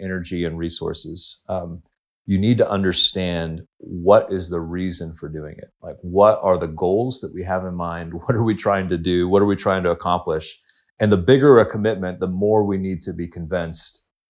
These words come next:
that the reasons are really worthwhile. So, um, I wanna just approach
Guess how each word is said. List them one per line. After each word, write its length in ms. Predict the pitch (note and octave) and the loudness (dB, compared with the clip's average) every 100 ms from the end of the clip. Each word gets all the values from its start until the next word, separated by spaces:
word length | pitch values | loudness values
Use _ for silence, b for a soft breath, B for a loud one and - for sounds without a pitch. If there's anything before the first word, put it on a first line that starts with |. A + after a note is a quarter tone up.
| _ _ | _ _
that 180 | G2+ F#2 | 2 4
the 120 | G2 | 2
reasons 480 | F2+ F2+ F2+ F2 E2 | 0 -2 -2 -6 -4
are 160 | E2 | -4
really 300 | E2 E2+ E2+ | -4 -6 -6
worthwhile. 580 | E2 E2+ D#2 F2 E2 D#2 | -6 -8 -6 -2 0 0
So, 400 | - G#2+ F2+ F2 b b b b _ _ | -2 0 0 -2 b b b b _ _
um, 300 | G2+ F#2 F#2 - | 2 2 0 -2
I 40 | |
wanna 280 | B2 C#3 A2 | 2 2 2
just 180 | G#2 G2 | -2 -4
approach 680 | F2 - G2+ G2 - - | -4 4 4 4 -4 -10